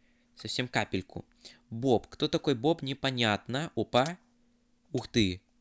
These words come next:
Неигровой персонаж, пишет. Собаку бьет.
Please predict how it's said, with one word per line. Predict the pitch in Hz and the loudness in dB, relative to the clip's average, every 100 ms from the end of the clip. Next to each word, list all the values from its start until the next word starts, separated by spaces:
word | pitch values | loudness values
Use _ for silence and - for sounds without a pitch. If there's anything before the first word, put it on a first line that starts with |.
| - _ _ - | -20 _ _ -6
Неигровой | 123 131 120 113 151 | -2 0 2 2 2
персонаж, | 143 - 135 131 98 - - _ _ - | 0 -2 -2 -2 -4 -6 -14 _ _ -6
пишет. | 104 - 98 - _ - - _ _ _ _ - - - | -4 -2 -4 -8 _ -20 -20 _ _ _ _ -20 -16 -4
Собаку | - 131 135 - | 0 2 2 0
бьет. | 95 101 95 - | -6 -2 -2 -4